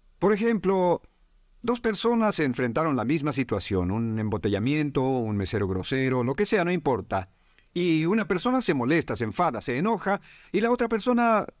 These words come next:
no lo toma en cuenta. Otro ejemplo, la misma persona en dos días diferentes. Un día se pelea, se le desinfla un neumático, hay un embotellamiento, llega tarde al trabajo, se enfada, se molesta.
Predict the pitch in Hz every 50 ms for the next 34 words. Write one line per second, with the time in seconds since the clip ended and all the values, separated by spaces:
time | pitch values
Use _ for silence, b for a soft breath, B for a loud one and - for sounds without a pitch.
0 | _ _ _ _ _ _ _ _ _ _ - 170 185 190 185 190 165 190 190 196
1 | 196 190 269 226 143 - - 175 - b b b b b b b b b b b
2 | b b b _ _ _ - 175 160 170 160 143 131 110 120 110 98 95 85 -
3 | 90 87 90 90 90 - _ b b b b b b b b - 104 113 123 151
4 | 202 214 214 208 180 - 156 123 - 208 220 196 151 127 151 151 135 147 147 131
5 | 139 120 117 104 104 95 87 - - - - - - - 156 170 139 135 165 180
6 | 165 - 117 - - 95 104 127 175 196 190 175 - 120 107 95 95 92 - 123
7 | 107 101 107 98 95 95 92 92 92 113 160 180 - 196 - - 139 117 110 110
8 | 107 104 98 92 98 90 - 92 92 107 143 185 196 156 156 127 117 110 107 -
9 | 107 98 98 92 82 - 104 110 139 175 185 165 156 - 113 87 - 165 170 185
10 | 180 156 - 131 107 92 90 90 101 147 190 175 - - 190 180